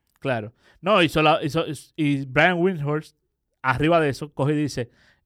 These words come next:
eh, "Sí, ellos hicieron la pase, pero cuando LeBron trató de convencer a Kyrie que cogiera para los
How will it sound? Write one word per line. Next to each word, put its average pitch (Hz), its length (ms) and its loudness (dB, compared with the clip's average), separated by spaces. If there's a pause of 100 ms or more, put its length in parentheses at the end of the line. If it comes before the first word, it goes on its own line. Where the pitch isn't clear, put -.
(140)
eh, 139 400 -4
"Sí, 196 420 -6 (160)
ellos 160 180 -6
hicieron 185 200 -6
la 180 120 -4
pase, 143 340 -4 (320)
pero 135 180 -2
cuando 131 220 -8
LeBron 131 240 -6
trató 180 240 -2
de 180 100 0
convencer 170 300 -8
a - 20 -20
Kyrie 135 240 -4
que 123 80 -14
cogiera 135 220 -4
para 151 140 -4
los 139 40 -4